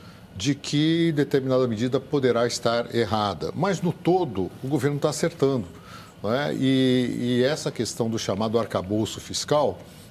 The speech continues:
ele se divide em duas fases. A primeira, a pec da transição, que já foi aprovada, está em andamento, que é, como o próprio nome diz, uma ponte, né, entre o que ocorreu no passado e o,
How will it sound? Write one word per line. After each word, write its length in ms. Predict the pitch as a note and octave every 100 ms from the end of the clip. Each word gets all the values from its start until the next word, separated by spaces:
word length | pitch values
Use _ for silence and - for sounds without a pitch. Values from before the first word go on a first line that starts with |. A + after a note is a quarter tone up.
| -
ele 160 | A#2 A#2
se 100 | A#2+
divide 380 | A2+ A2 G#2+ G#2
em 40 |
duas 300 | F#2+ G2 F#2+
fases. 360 | C3+ E3 D#3+ C3+
A 60 |
primeira, 400 | C3 A2+ B2+ A#2+
a 40 | G#2+
pec 320 | A#2 G#2 G2
da 120 | G2
transição, 680 | G#2 G2 F#2 - A#2 C3+ D3
que 280 | - F#2 F2+
já 140 | F2+ G2
foi 220 | - F2+
aprovada, 640 | - F2+ F2 A#2 C3+ A2
está 400 | F#2+ - G2+ G2 - - - - G2+
em 60 |
andamento, 680 | F#2+ F2 F2+ A#2 D3+ C#3+ E3 - - - -
que 220 | - A2
é, 280 | A2+ A2 G#2+ -
como 220 | A2 G#2+
o 40 |
próprio 300 | G#2+ G#2 A2
nome 240 | G2+ G2 F2+
diz, 300 | F2+ G2 F#2+
uma 220 | F#2+ F#2+
ponte, 520 | - C#3+ F3 - E3 -
né, 300 | F#2 B2+ A#2
entre 260 | G#2+ G#2 F#2+
o 160 | F#2+ F2+
que 160 | - G#2
ocorreu 500 | G#2 - G2+ G2+ G2
no 120 | F#2+
passado 600 | E2+ F#2 - G2 F#2+ F#2
e 100 |
o, 80 | F2+